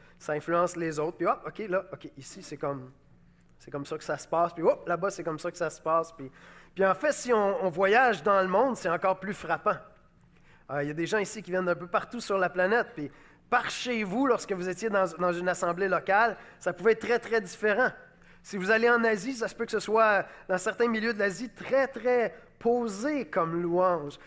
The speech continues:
Si vous étiez en Afrique, peut-être que c'était très dynamique aussi. Donc, il y a, il y a toutes sortes de choses. Puis là, je, je fais juste allusion à un aspect. Mais il y a vraiment beaucoup de différences au niveau des,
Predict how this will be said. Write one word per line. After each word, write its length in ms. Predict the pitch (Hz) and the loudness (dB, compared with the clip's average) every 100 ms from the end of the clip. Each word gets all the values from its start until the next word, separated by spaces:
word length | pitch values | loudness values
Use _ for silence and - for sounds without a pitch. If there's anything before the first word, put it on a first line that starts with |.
| - | -20
Si 160 | - 214 | -12 -6
vous 100 | 214 | -2
étiez 180 | 233 262 | 2 4
en 120 | 254 | 4
Afrique, 400 | 240 - 330 285 | 4 2 -4 -2
peut-être 300 | 240 262 254 | 0 0 0
que 100 | 240 | -2
c'était 340 | - 214 226 | -2 -2 -2
très 260 | 208 226 247 | -4 0 0
dynamique 640 | 190 180 226 233 302 302 196 | 0 -2 2 2 0 -4 -8
aussi. 320 | 175 - 180 - - | -8 -8 -10 -10 -4
Donc, 160 | - 233 | 0 2
il 40 | |
y 20 | 220 | 0
a, 40 | |
il 60 | 202 | -2
y 40 | |
a 40 | 208 | -4
toutes 200 | 214 240 | -4 -2
sortes 220 | 277 240 | 0 2
de 80 | 214 | 0
choses. 220 | - 233 | 0 -2
Puis 100 | 240 | 2
là, 100 | 285 | 2
je, 100 | - - - | 2 -6 -18
je 80 | - | -6
fais 100 | 208 | -4
juste 220 | 208 285 | -2 0
allusion 480 | 233 208 190 226 220 | -2 -2 0 4 4
à 160 | 190 - | 4 2
un 280 | 233 294 277 | 4 4 4
aspect. 640 | 226 196 - 269 254 175 - - _ _ _ _ _ | 2 0 -4 0 0 -2 -12 -20 _ _ _ _ _
Mais 80 | 160 | -2
il 40 | |
y 40 | 180 | 0
a 40 | |
vraiment 320 | 185 220 262 | 2 2 2
beaucoup 320 | 220 233 262 | 2 -4 -2
de 140 | 262 196 | 0 -2
différences 800 | 160 208 202 214 185 220 247 220 | -2 -10 -2 0 4 4 2 0
au 80 | 185 | -2
niveau 220 | 180 226 | -2 -2
des, 240 | 185 180 | -2 -2